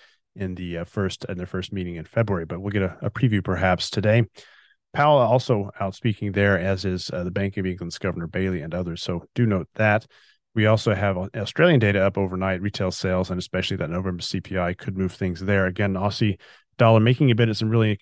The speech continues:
interesting levels above the two hundred day moving average and at new, uh, highs above the prior range there. So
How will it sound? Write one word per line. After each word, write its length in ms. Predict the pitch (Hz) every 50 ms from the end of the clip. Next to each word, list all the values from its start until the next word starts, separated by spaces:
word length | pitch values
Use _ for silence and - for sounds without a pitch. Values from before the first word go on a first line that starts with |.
| _
interesting 420 | - 113 - - 110 - 107 98 98
levels 400 | 98 98 98 101 98 92 - -
above 400 | 104 98 90 98 95 92 87 -
the 80 | 98
two 160 | 92 - - 131
hundred 120 | 120 104
day 100 | 98 95
moving 300 | 92 90 85 92 87 87
average 360 | 90 87 90 92 90 85 -
and 120 | 90 82 82
at 80 | 80
new, 280 | 90 95 92 87 - - _ _
uh, 140 | 85 82 80
highs 360 | 78 - 95 90 92 92 90
above 220 | 90 87 87 80 76
the 60 | 80
prior 300 | - - 98 92 82 80
range 360 | 78 87 90 92 90 - -
there. 180 | 82 82 80 80
So 260 | - - 98 90